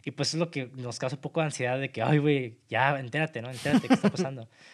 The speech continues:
Speaker 1: Porque no sabes si lo va a descubrir o no, y X, ¿no?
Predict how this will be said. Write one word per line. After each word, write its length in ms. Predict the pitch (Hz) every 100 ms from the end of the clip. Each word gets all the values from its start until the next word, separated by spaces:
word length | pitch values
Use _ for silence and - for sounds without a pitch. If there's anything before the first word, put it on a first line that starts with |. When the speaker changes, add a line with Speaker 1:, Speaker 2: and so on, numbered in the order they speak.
| - -
Speaker 1:
Porque 200 | 127 131
no 100 | 135
sabes 260 | 160 160
si 180 | 160 131 - -
lo 120 | 135
va 60 | 135
a 40 |
descubrir 400 | 147 - 135 135
o 40 | 117
no, 460 | 139 175 175 170 139
y 160 | 113 _ _
X, 320 | - 127 107
¿no? 120 | 123